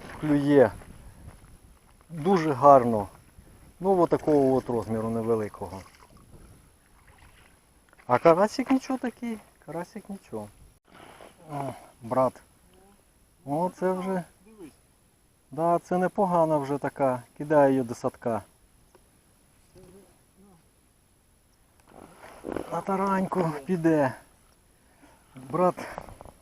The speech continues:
Speaker 1: ловить на фідер,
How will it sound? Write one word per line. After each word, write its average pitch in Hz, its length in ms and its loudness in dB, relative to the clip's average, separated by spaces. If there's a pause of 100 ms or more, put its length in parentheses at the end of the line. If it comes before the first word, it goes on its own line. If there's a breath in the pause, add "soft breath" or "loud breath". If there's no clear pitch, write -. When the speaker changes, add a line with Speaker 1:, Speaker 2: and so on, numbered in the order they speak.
(960)
Speaker 1:
ловить 123 520 2 (1120)
на 120 120 -2
фідер, 160 440 -4